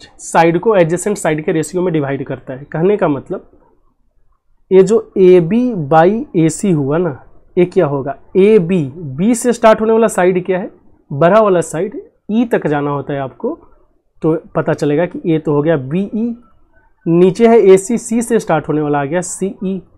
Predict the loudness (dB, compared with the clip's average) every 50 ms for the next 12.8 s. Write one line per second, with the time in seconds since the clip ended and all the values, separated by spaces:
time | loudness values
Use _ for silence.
0 | _ _ _ _ _ _ _ _ _ _ _ _ _ _ _ 0 0 0 -2 2
1 | 4 6 6 6 4 2 2 4 4 4 4 4 4 2 4 2 -4 -2 0 0
2 | 0 2 0 2 2 2 2 0 0 0 0 2 2 2 2 2 0 0 0 -4
3 | _ -6 -6 -6 -6 -6 -10 _ _ _ -20 _ _ _ _ -8 -6 -4 -2 -2
4 | 0 2 0 2 2 2 2 4 2 2 2 0 0 0 -4 -2 -2 -4 -4 -4
5 | -6 -6 -6 -6 -2 -2 0 0 0 0 0 0 0 0 0 0 0 0 0 0
6 | 0 0 -2 -2 -4 -4 -4 -4 -6 -4 -4 -4 -4 -4 -4 -4 -2 -2 -2 -4
7 | -4 -6 -6 -6 -4 -4 -8 -8 -12 _ _ _ _ _ _ _ -6 -2 0 0
8 | 2 2 0 0 0 -2 -2 0 -2 -2 -2 -2 -4 -4 -4 -4 -6 -6 -4 -6
9 | -6 -4 -4 -6 -8 -10 -14 -20 _ -20 _ _ -20 -20 _ -20 _ -20 _ _
10 | _ _ -20 _ _ _ _ _ _ _ -4 -2 -2 -2 -2 -4 -12 -18 -20 _
11 | _ _ _ _ _ _ _ _ _ -4 -4 -4 -2 -4 -6 -6 -4 -6 -8 -2
12 | -2 -4 -2 -2 -4 -4 -2 -4 -4 -4 -6 -8 -8 -12 -18 _